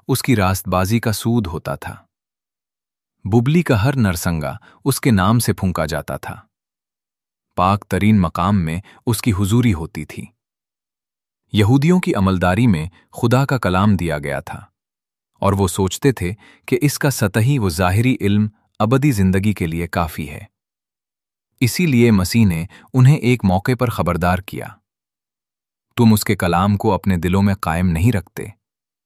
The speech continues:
चूंकि तुमने उसके कलाम को रद्द कर दिया है, लिहाजा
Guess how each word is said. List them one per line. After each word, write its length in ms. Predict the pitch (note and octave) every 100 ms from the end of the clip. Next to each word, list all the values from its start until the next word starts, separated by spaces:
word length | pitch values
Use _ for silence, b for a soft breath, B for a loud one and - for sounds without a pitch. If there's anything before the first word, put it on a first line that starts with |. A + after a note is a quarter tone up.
| _ _ _ _
चूंकि 320 | - D3 E3+
तुमने 340 | D#3+ A#2+ A#2 C3
उसके 300 | A#2 - A2
कलाम 400 | F#2+ F2 G2 G#2+
को 120 | G#2
रद्द 220 | G#2 A#2
कर 160 | - E2
दिया 260 | D2 C#2
है, 260 | C2+ D2+ - _ _ _ _ _ -
लिहाजा 580 | F#2 F2+ F2 E2+ D#2+